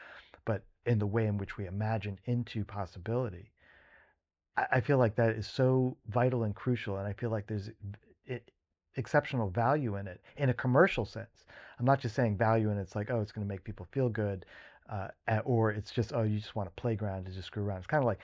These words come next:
yeah, I do want a playground. I don't think it's screwing around in a dismissive way, nor do I think it's a playground in a dismissive way, like just where kids play and the adults do something over here. It's like,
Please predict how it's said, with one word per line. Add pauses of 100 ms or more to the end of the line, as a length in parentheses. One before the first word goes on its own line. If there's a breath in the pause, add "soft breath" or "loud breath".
(160 loud breath)
yeah,
I
do
want
a
playground.
I
don't
think
it's
screwing
around
in
a
dismissive
way, (300 loud breath)
nor
do
I
think
it's
a
playground
in
a
dismissive
way, (300 soft breath)
like
just
where
kids
play
and
the
adults
do
something
over
here. (240 loud breath)
It's
like,